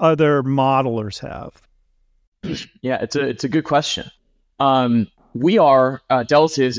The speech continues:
Speaker 2: a, uh, partnership actually between us and an environmental think tank named the Spatial Informatics Group. The Spatial Informatics Group, uh, work with cal fire,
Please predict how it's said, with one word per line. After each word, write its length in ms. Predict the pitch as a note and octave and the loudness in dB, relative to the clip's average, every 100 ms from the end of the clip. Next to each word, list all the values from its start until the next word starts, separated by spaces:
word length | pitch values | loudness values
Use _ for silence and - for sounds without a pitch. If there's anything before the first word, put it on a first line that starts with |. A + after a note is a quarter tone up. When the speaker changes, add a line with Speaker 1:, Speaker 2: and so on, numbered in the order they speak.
| - | -4
Speaker 2:
a, 420 | B2 A#2+ A#2 A2+ - - | -2 0 0 -4 -6 -2
uh, 180 | G#2 G2 | 0 0
partnership 480 | - E3+ C#3+ - A2+ | -2 -2 -2 -4 -2
actually 320 | G2+ - G#2+ | -2 -4 -8
between 540 | F#2+ G#2+ - C#3+ B2+ A#2 A#2+ | -6 -8 0 2 2 0 0
us 260 | C#3+ - - | 0 -2 -6
and 380 | B2+ B2 A#2+ A#2 - | -2 0 0 0 0
an 120 | A2+ | 0
environmental 500 | A2 A2+ B2 B2+ B2 | 2 2 2 2 0
think 260 | - G#2+ - | -2 -4 -4
tank 340 | G2 F#2+ _ _ _ _ - | -10 -10 _ _ _ _ -4
named 220 | B2 B2 | 0 2
the 60 | A2 | 0
Spatial 400 | - C3 - B2 | 0 0 2 -2
Informatics 560 | A#2 A2 G#2+ G2+ - - | 0 0 2 0 -2 -4
Group. 240 | F#2+ - | -4 -2
The 100 | A2 | -4
Spatial 340 | - D3 D3+ | 0 0 0
Informatics 600 | C3 A#2+ A#2 A2+ A#2 - | -4 0 0 0 -4 -6
Group, 320 | A#2 G#2+ G2+ _ _ _ _ - | -2 -2 -2 _ _ _ _ -4
uh, 360 | A#2+ A#2+ A2 - | 2 4 4 0
work 440 | G#2 B2 D3 D3 | 0 2 0 0
with 300 | B2 B2 A2+ - | 0 0 -2 -4
cal 260 | B2 A#2 | 2 2
fire, 460 | - A2 G2+ F2 | 4 2 2 0